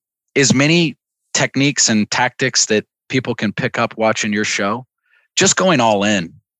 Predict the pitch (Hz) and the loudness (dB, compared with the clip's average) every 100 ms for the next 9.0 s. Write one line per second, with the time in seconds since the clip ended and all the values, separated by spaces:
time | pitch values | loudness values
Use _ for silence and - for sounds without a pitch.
0 | _ _ 117 117 - 117 110 104 - 127 | _ _ -2 -2 0 -2 0 -2 0 0
1 | 131 123 123 113 - 123 151 175 135 117 | 0 0 0 0 0 2 2 2 2 0
2 | 127 127 107 95 87 _ _ - 113 - | 0 -2 -4 -4 -6 _ _ -2 -2 -2
3 | _ _ - 165 190 170 151 202 208 - | _ _ -2 0 0 0 -2 0 0 0
4 | 254 233 185 - 226 247 - - _ _ | 0 2 2 2 0 -2 -4 -8 _ _
5 | - _ 120 131 147 139 131 175 208 226 | -20 _ 0 2 4 2 2 2 4 2
6 | 208 165 - 113 117 127 - - - - | 0 -4 -2 0 0 0 -2 -6 -14 -6
7 | 147 165 165 151 147 135 113 98 - - | 2 2 2 0 2 0 -2 -2 -2 0
8 | 131 117 101 98 110 - 107 95 - - | 0 -2 -4 -6 -4 -4 -4 -6 -4 -6